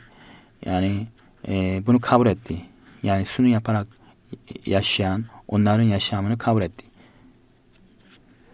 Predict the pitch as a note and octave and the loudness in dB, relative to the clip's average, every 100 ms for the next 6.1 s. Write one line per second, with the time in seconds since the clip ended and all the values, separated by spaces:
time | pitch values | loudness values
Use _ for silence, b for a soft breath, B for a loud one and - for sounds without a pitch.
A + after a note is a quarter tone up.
0 | b _ _ _ _ - D#3+ D#3+ B2+ - | b _ _ _ _ 2 4 6 4 2
1 | - - _ _ - C3 C3+ D3 C3+ B2 | -4 -8 _ _ 4 6 8 8 4 0
2 | - B2+ B2 B2+ C3+ A#2 G2+ G#2+ G#2+ - | 2 0 4 6 6 4 4 4 2 -2
3 | - - b b b - G#2 G2 G#2+ b | -14 -20 b b b -2 0 0 -4 b
4 | b b b b b _ _ _ _ _ | b b b b b _ _ _ _ _
5 | b b b _ _ _ - - - - | b b b _ _ _ -20 -18 -6 0